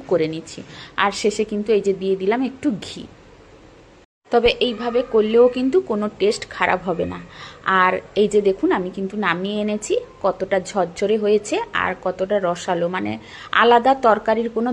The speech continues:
দরকারই হবে না, একটু দই স্যালাড করে নিলেই হয়ে যাবে, বা আচার দিয়েও অনায়াসে খেতে পারেন। আর পুরোটাই ঝরঝরে হয়েছে, আলুটাও সেদ্ধ হয়ে গেছে। তো সত্যি বলছি বন্ধুরা, আপনারা চাইলে একবার ট্রাই করে দেখতে পারেন, খুব তাড়াতাড়ি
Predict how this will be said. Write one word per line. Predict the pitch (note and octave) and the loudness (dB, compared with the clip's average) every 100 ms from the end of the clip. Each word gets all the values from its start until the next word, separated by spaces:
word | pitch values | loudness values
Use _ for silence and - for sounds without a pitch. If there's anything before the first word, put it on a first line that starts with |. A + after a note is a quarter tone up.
| G3+ | 0
দরকারই | F#3 F#3 G3 G#3 G3 | 0 0 -2 -2 -2
হবে | E3+ E3+ | -2 -4
না, | E3+ F#3 | -6 -8
একটু | - G#3+ G3 | -8 -4 0
দই | F#3+ F#3+ | 0 0
স্যালাড | G#3 G#3 - | -2 -2 -2
করে | G3+ G3+ | -2 -2
নিলেই | G#3 A#3+ B3 | 0 0 2
হয়ে | E3+ D#3 | 0 -2
যাবে, | D#3+ E3+ | -2 0
বা | F#3+ F3+ | 2 2
আচার | F3 G3 F#3+ | 2 0 0
দিয়েও | G#3+ B3 G3 | -2 -2 -4
অনায়াসে | F#3 F3+ F#3 F#3 | -4 -4 -6 -6
খেতে | F#3 - E3 | -4 -4 -4
পারেন। | E3+ F3+ - - - - - | -6 -8 -14 -20 -20 -16 -6
আর | F#3+ - | -6 -4
পুরোটাই | G3 G3 G#3 G#3+ | -4 0 0 0
ঝরঝরে | G#3 E3+ F3 G3+ G#3+ | -2 -4 -2 -2 0
হয়েছে, | G#3+ A3 C#4+ - | -2 0 -2 0
আলুটাও | F3 F3+ F#3 G3 G3 | -2 0 0 0 -2
সেদ্ধ | E3+ - F3 | -8 -6 -6
হয়ে | E3+ F3 | -4 -6
গেছে। | - - - - - - - - - - - - - - - - - - - - - - - - - - _ _ | -6 -10 -12 -16 -20 -20 -20 -20 -20 -20 -20 -20 -20 -20 -20 -20 -20 -20 -20 -20 -20 -20 -20 -20 -20 -20 _ _
তো | A#3 | -6
সত্যি | A3+ A#3+ A#3 C#4+ C4+ | -2 -2 -2 2 4
বলছি | B3 C4+ A#3+ | 4 0 0
বন্ধুরা, | A#3+ A#3+ D#4 | 2 4 4
আপনারা | B3+ G#3 G3+ G#3 | 2 2 2 4
চাইলে | G3+ G#3 | 2 2
একবার | A3 G#3+ A3+ | 0 0 0
ট্রাই | A3 F#3+ | 2 2
করে | F#3+ G#3 G3+ | 2 0 0
দেখতে | F#3+ - A3 | -2 -2 -2
পারেন, | G#3 A#3 C4 | 0 0 -4
খুব | A3+ - | -8 -2
তাড়াতাড়ি | F#3 F#3 F#3+ G#3 | 0 0 0 -2